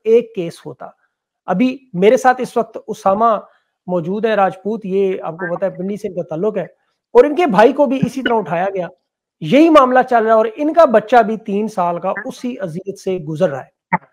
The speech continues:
ये सिलसिला अल्लाह जाने कब खत्म होगा। ये जो काली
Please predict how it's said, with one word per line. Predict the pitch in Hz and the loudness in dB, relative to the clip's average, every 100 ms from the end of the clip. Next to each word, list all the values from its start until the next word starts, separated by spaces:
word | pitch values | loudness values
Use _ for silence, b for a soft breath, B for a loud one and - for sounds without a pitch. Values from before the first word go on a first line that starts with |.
| _ _ _ _ - | _ _ _ _ 0
ये | 262 | 2
सिलसिला | 302 277 277 277 262 | 4 2 4 6 6
अल्लाह | - 214 233 | 6 2 2
जाने | 208 226 | 2 0
कब | 214 202 196 | -2 -2 -4
खत्म | 180 202 | -6 -8
होगा। | 175 170 165 - _ _ _ _ _ _ 175 | -6 -10 -12 -16 _ _ _ _ _ _ -6
ये | 208 | 0
जो | 220 | 0
काली | 214 208 214 240 202 | 2 2 2 0 -6